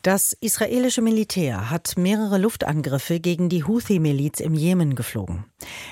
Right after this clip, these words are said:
Nach jemenitischen Angaben gab es Einschläge vor allem an der Westküste,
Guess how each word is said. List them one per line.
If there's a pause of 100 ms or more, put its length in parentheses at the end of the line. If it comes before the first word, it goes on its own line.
Nach
jemenitischen
Angaben
gab
es
Einschläge
vor
allem
an
der
Westküste,